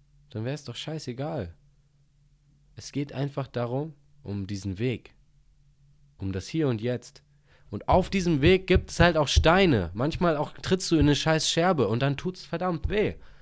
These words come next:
Und vielleicht bist du gerade in so eine Scherbe getreten. Aber dann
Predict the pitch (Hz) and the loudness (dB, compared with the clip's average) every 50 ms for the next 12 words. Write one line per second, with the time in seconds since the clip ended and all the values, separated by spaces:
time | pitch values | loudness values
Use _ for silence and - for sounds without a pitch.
0 | - - - - - 135 131 - 147 165 180 175 - - 214 214 - - 156 135 | -20 -20 -20 -12 -10 -8 -6 -2 0 0 0 0 2 2 2 2 2 -2 -6 0
1 | 110 120 117 110 107 101 98 104 104 104 98 - 117 104 98 98 90 90 85 - | 2 4 4 4 4 2 2 2 0 0 0 0 -2 -2 -2 -4 -6 -10 -12 -12
2 | - 87 85 82 - 95 113 139 - _ _ _ _ _ _ _ _ _ _ _ | -10 -10 -10 -10 -8 -10 -10 -10 -12 _ _ _ _ _ _ _ _ _ _ _
3 | _ _ _ _ _ _ _ _ _ _ _ _ _ - - 123 127 143 135 147 | _ _ _ _ _ _ _ _ _ _ _ _ _ -6 -4 -2 -2 0 0 2
4 | 165 180 175 185 214 233 | 2 2 2 0 -2 -6